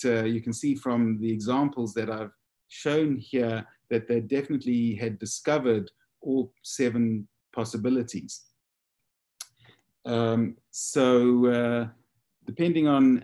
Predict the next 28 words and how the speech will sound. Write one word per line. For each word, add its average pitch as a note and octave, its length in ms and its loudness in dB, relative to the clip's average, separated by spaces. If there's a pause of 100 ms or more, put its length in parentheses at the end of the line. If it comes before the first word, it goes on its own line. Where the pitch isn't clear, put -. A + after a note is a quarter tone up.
how C#3 80 -2
much C3 240 0
time D3 320 2
you C3 100 6
have C#3 160 -2
in C#3 80 4
your C3+ 120 6
course D#3+ 480 -2
or, A#2 480 2
uh, - 40 -4
in A#2 440 -2
a A#2 40 -4
talk, E3 440 -2
I A2 240 -6
think F3+ 200 -6
we B2+ 100 -2
do D#3+ 240 -6
have B2 240 -6
time A#2 360 0
now, B2+ 300 -2 (280)
uh, A#2 240 2
it's A#2+ 200 -6
instructive C#3 640 0 (300)
at A#2+ 100 -10
this C#3 140 -4
point C#3+ 280 0
to C3+ 60 -4
compare C#3+ 600 4